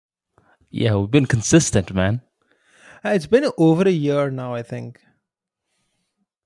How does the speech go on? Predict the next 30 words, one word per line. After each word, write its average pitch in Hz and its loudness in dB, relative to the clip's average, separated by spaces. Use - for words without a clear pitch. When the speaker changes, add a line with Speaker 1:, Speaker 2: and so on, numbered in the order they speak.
Speaker 1:
Well, 147 2
yeah, 139 0
I - 2
would 113 -4
say 160 0
we 110 -4
started, 117 0
what, 92 -8
a 90 -8
year 98 0
ago? 110 2
And 95 0
this 117 0
year 113 4
we 101 -2
decided 98 0
to - -12
do 92 0
it 87 -2
monthly, 101 0
and 98 -2
then 101 2
eventually 95 -2
we 90 -8
decided 90 -2
to, 90 -4
to 104 -4
do 95 2
it - -6
bi-weekly. 87 -4